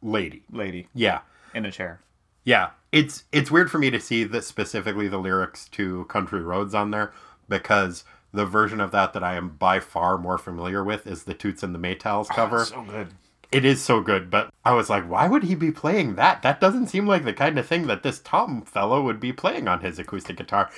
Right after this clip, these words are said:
Speaker 1: And then I had to remember that it's a John Denver
Speaker 2: Yes.
Speaker 1: song. <laughs>
Speaker 2: West Jamaica? He doesn't know about West Jamaica.
Speaker 1: No way. <laughs> Yeah, pretty much that's Elf with a Gun. That's our introduction to this seminal character. Not that way, Corey.
Speaker 2: <laughs> I,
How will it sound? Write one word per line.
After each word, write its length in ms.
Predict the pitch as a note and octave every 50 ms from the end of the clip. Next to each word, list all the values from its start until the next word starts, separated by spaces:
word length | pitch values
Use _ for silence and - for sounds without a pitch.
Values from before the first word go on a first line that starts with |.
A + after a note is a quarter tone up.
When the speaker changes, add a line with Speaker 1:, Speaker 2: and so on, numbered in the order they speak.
| - - -
Speaker 1:
And 140 | C3 C3 B2+
then 100 | A#2+ B2+
I 60 | -
had 220 | G2+ A2+ G#2+ G2+
to 60 | A#2 A2+
remember 400 | G2+ F2+ F#2 F#2+ G2+ F#2 F#2+ F2
that 160 | F2 F2 E2+
it's 120 | E2+ -
a 40 | -
John 280 | F2+ - E2+ D2+ D2+ D#2
Denver 340 | D#2 E2+ D#2+ F#2 F#2 G#2 F#2+
Speaker 2:
Yes. 120 | - - -
Speaker 1:
song. 400 | - A2 - C3 D3 F#3 F3+ -
<laughs> 40 | -
Speaker 2:
West 200 | - - - -
Jamaica? 440 | G#2 F2+ B2+ - - - G2+ G2+ -
He 60 | C4+
doesn't 240 | D#4 G3+ C3 A#2+ A#2+
know 160 | A2 A2 G#2
about 240 | F#2 B2 A#2+ A2+ A#2
West 160 | C3 C3 -
Jamaica. 360 | - G2+ G2+ A2 B2+ C#3+ - A3
Speaker 1:
No 140 | A3 C#3+
way. 400 | A#2 - B3+ A#3 A2+ F#2+ F#2 F#2 - - - -
<laughs> 160 | D#4 D4 - - - - - - E4+ - _ _ - _ _ _ _ _ _ _ _ _ _ -
Yeah, 220 | C#3+ E3+ A#3+ E4+
pretty 340 | E4 E4 - - - C4 E4
much 260 | D#4 F4+ F4 - -
that's 260 | - A3 C4 - - G3+
Elf 200 | G#3+ A3+ G#3+ -
with 120 | G#3 F3+
a 40 | G3
Gun. 360 | D#3 E3 G3+ A#3 G#3 G3 - - _ -
That's 220 | - C#3 C#3+ -
our 120 | D#3 D3+ C#3+
introduction 600 | D3+ D3 - C#3+ C#3+ D#3 D#3 - - F3+ G3 G3
to 220 | - - C#3+ B2+ A2+
this 320 | A2+ A2 G2+ - - - -
seminal 600 | - - - - C3 D3+ F3+ D3+ B2+ A2+ G#2 F#2+
character. 680 | - - G2+ G#2 G#2+ G#2+ - - B2+ C#3+ G#3+ - - _ _ _ _ _ - - - - -
Not 340 | D3 D#3+ E3 D#3+ D3 - -
that 280 | B2 A2 A2 G#2+ G#2 A2
way, 220 | G#2 G2+ F#2 F#2+
Corey. 640 | - - - G#2 F2 F2+ F#2 F2 F2+ F#2 F#2 - - F#3+
Speaker 2:
<laughs> 80 | - -
I, 1200 | D#4+ E4 - - G#4+ - - - F#4 - _ _ _ - - - - - - - - - E3+ E3